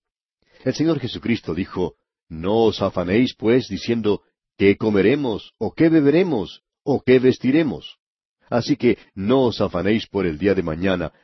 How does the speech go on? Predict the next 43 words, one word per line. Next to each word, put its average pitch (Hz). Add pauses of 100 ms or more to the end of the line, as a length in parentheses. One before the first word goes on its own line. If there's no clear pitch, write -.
(140)
porque 113
el 110
día 135
de 139
mañana 120
traerá 113
su -
afán. 73 (540)
Basta 110
a 87
cada 113
día 98
su -
propio 104
mal. 73 (920)
Vemos 147
que 113
ahora 135
se 117
hace 113
una 110
referencia 101
a -
los 90
hijos 113
en 87
este 92
salmo. 69 (440)
Usted -
se 98
da 78
cuenta 104
que 80
este -
peregrino 90
que 90
estamos 104
siguiendo 104
en 95
su 82
viaje 98
a 87
Jerusalén 98